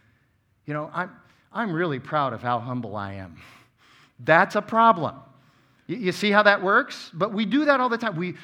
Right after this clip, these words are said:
we do these little signals where we, we, we signal how humble we are. I wonder, I hope everybody saw how humble I am in the midst of that. So we need to remember that someone who is serving is not necessarily a servant.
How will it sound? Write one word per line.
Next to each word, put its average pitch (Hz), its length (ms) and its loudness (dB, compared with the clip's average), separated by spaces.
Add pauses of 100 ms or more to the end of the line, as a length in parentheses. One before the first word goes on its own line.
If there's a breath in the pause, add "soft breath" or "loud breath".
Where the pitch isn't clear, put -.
(120 loud breath)
we 170 140 -8
do 202 160 -2
these 202 200 0
little 196 140 -2
signals 180 580 -4
where 151 160 -4
we, 151 180 -4
we, 147 260 -6 (300 loud breath)
we 143 100 -6
signal 185 480 -4
how 127 220 -4
humble 143 340 -4
we 107 160 -8
are. 85 160 -12
I - 20 -10
wonder, 127 240 -10
I - 60 -16
hope 120 180 -12
everybody 123 380 -8
saw 110 260 -10
how 90 200 -14
humble 110 360 -12 (340 loud breath)
I 107 180 -8
am 90 360 -16 (140)
in 127 100 -6
the 123 60 -4
midst 127 320 -6
of 110 100 -12
that. 82 220 -18 (760 soft breath)
So 196 140 -2
we 196 140 -2
need 247 140 0
to 311 60 0
remember 226 360 2
that 165 140 -8
someone 240 360 -2
who 190 200 -2
is 147 100 -4
serving 156 460 -4
is 127 160 -6
not 151 200 -2
necessarily 151 880 -6
a 110 120 -14
servant. 135 560 -10